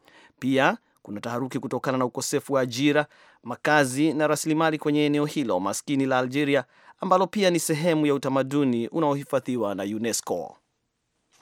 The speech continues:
Balozi wa Marekani anayehusika na uhalifu wa vita anasema wale waliohusika na ghasia nchini Burundi watakabiliwa na mkono wa sheria. Hadija Riami anaisoma ripoti kamili.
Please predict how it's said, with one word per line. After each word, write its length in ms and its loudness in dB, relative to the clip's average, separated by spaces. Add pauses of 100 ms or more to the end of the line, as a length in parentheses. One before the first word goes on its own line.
(1160)
Balozi 480 4
wa 100 4
Marekani 580 4
anayehusika 560 2
na 80 4
uhalifu 480 -2
wa 100 6
vita 420 -2 (260)
anasema 480 0
wale 460 2
waliohusika 640 -2
na 100 0
ghasia 320 0
nchini 220 -2
Burundi 540 -2 (240)
watakabiliwa 600 2
na 80 2
mkono 400 0
wa 100 -2
sheria. 500 -2 (340)
Hadija 340 2
Riami 460 6
anaisoma 640 2
ripoti 480 -4
kamili. 520 -4